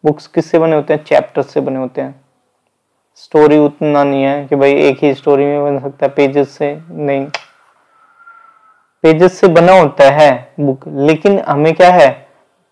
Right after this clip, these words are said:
मोस्ट परफेक्ट डालना है। फर्स्ट प्राइमरी यही इसका काम है, चैप्टर है, पेजेस तो कितने भी लग जाएंगे, ठीक है ना। आगे आ जाओ भाई,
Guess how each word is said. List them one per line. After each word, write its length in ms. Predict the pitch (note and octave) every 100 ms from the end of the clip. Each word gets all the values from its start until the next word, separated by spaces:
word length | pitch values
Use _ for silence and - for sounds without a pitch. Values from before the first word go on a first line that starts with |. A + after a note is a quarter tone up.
| -
मोस्ट 260 | E3+ F#3+ F#3+
परफेक्ट 400 | F3 D3+ D3 C#3
डालना 360 | C3+ C3+ C3+
है। 140 | B2+ B2+ _ -
फर्स्ट 240 | E3+ - - _ _ _
प्राइमरी 440 | D#3 D3 D#3 D#3 E3 D#3 - C#3+
यही 240 | C#3 D#3
इसका 220 | D3 -
काम 240 | C3+ C3+ C3
है, 60 |
चैप्टर 360 | C3 C#3 C3 C#3+
है, 160 | C3 B2+ _ _ _ _ _ -
पेजेस 380 | D3 D3+ D#3 -
तो 140 | E3+
कितने 360 | E3 D#3+ D#3 D#3
भी 120 | D3
लग 200 | C3+ B2+
जाएंगे, 340 | C3 B2+ C3 C3 C3
ठीक 180 | D3+ D3
है 60 |
ना। 180 | D#3 G2 A3+ _ _ _ _ _ _ _ _ _ _ _ _ _
आगे 240 | D#3 C#3 C#3+
आ 40 |
जाओ 140 | C#3 D3
भाई, 240 | D3+ F3